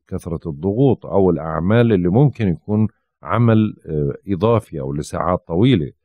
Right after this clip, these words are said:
فعشان هيك لا تأجل عملك، لا تضيع وقتك، راعي ظروفك الصحية،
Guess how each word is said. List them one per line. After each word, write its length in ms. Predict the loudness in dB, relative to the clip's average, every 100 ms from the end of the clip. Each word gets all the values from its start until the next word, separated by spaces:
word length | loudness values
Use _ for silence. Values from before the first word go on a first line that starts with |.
| _ _ _
فعشان 340 | -14 -12 -8
هيك 180 | -6 -6
لا 100 | -8
تأجل 420 | -10 -10 -10 -8 -8
عملك، 480 | -2 2 2 2 -2 _ -6
لا 120 | -4
تضيع 440 | 0 0 0 -2 -4
وقتك، 640 | -4 -4 -6 -4 -2 -4 _ _ _
راعي 420 | -2 2 2 -2 -6
ظروفك 520 | -6 -4 -4 -8 -14
الصحية، 760 | -16 -16 -14 -6 0 2 0